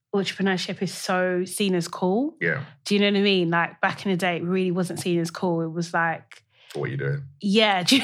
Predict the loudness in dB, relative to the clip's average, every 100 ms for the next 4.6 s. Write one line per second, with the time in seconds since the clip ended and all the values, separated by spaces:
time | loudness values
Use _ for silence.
0 | 4 6 6 4 4 6 6 4 4 4
1 | 2 2 2 4 6 4 4 4 4 0
2 | 2 4 6 6 4 4 2 2 2 6
3 | 4 4 2 2 2 2 2 2 2 2
4 | 4 2 2 4 2